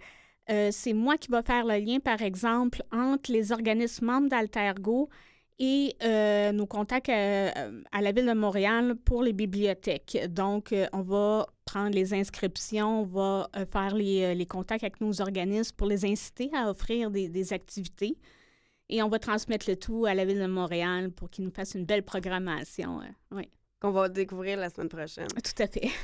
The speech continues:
Speaker 2: Puis, euh, de quelle manière, euh, Altergo contribue à faire augmenter l'offre culturelle accessible ? Quand on parle d'accessibilité, on pense souvent d'abord à l'accès de l'endroit,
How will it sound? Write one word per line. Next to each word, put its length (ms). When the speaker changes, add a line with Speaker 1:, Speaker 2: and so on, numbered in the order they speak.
Speaker 2:
Puis, 220
euh, 100
de 120
quelle 240
manière, 640
euh, 300
Altergo 680
contribue 400
à 80
faire 220
augmenter 640
l'offre 380
culturelle 640
accessible ? 760
Quand 180
on 60
parle 180
d'accessibilité, 1000
on 120
pense 260
souvent 340
d'abord 460
à 80
l'accès 560
de 100
l'endroit, 640